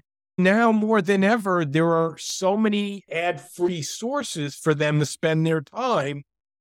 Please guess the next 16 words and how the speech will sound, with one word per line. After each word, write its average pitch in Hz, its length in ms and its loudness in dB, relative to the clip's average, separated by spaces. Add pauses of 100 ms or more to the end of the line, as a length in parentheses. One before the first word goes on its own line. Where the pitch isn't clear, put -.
(160)
We 180 160 0
don't 175 340 4
want 214 340 0
them 185 180 2
fleeing 185 720 2 (100)
there 143 180 -4
because 156 600 -4
the 185 160 2
ad 190 160 4
experience 185 560 -2
on 175 260 -2
television 170 540 -6
is 147 80 -8
so 175 260 2
bad, 143 460 0 (520)
right? 156 320 2